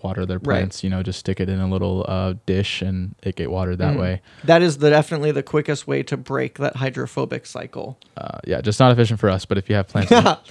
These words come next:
Speaker 1: plants
Speaker 2: You don't,
Speaker 1: at home,
Speaker 2: you don't
Speaker 1: that
Speaker 2: wanna
Speaker 1: works.
Speaker 2: put a hundred thousand individual saucers under each
Speaker 1: <laughs>
Speaker 2: plant?
Speaker 1: No,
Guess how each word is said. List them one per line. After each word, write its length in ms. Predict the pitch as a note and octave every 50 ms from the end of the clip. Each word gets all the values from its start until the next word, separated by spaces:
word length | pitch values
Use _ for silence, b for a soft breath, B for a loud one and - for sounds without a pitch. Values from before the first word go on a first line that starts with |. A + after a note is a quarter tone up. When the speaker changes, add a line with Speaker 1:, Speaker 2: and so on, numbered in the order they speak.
| B B B B B B B
Speaker 1:
plants 220 | - D3+ D3 F#3 A#3
Speaker 2:
You 40 | -
don't, 40 |
Speaker 1:
at 40 | -
home, 80 | - B2+
Speaker 2:
you 60 | A#2+
don't 100 | - -
Speaker 1:
that 60 | -
Speaker 2:
wanna 140 | - A3 A3
Speaker 1:
works. 100 | G#3+ -
Speaker 2:
put 140 | - A3 A3 G#3+
a 60 | F3+
hundred 440 | - - G3+ F#3+ F#3+ G3 F#3+ - -
thousand 400 | F3+ E3 E3+ E3+ E3+ E3 F3 E3+
individual 580 | D3+ D#3 D#3+ E3+ E3 D#3 E3 D#3 D#3 D#3+ D#3 D3+
saucers 560 | - - D#3 B2 D3 - - D#3+ D#3 B2 -
under 280 | B2 A#2+ - B2+ -
each 120 | A2+ - -
Speaker 1:
<laughs> 20 |
Speaker 2:
plant? 420 | - B2+ C3+ D#3 C#3 D3 D#3+ C#3+ - -
Speaker 1:
No, 120 | A2 G#2